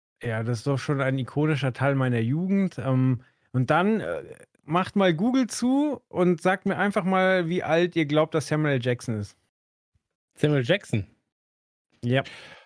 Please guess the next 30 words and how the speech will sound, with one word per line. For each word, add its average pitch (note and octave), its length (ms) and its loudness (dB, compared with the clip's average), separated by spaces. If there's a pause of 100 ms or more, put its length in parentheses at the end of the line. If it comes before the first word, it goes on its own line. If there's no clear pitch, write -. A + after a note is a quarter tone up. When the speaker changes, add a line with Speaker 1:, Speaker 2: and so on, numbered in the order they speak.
(540)
Speaker 2:
Ich A#2+ 160 2
weiß F3+ 260 4
es - 260 -4 (180)
leider. G2 360 0 (160)
Deswegen, C#3 380 2
äh, - 20 -2
Speaker 1:
Du C#3+ 60 2
weißt C#3 400 4
Speaker 2:
weil, D#3 80 6
weil G3+ 60 6
Speaker 1:
es? - 40 4
Speaker 2:
wir, E3+ 140 0
ja, D#3+ 220 4 (100)
weil E3+ 160 4
wir, E3+ 180 4
weil D3+ 160 4
wir D#3+ 100 4
letztens F3 360 -2
erst, D#3 360 2
ähm, C3+ 800 0 (360)
ein C3 80 2
Gespräch C3+ 380 -2
darüber F2+ 300 -2
hatten, F#2+ 320 -2
wie G#2+ 100 0
alt A#2+ 240 -2
Samuel A2 240 0
L. G2+ 100 -4
Jackson A#2+ 300 -2
ist. - 180 -8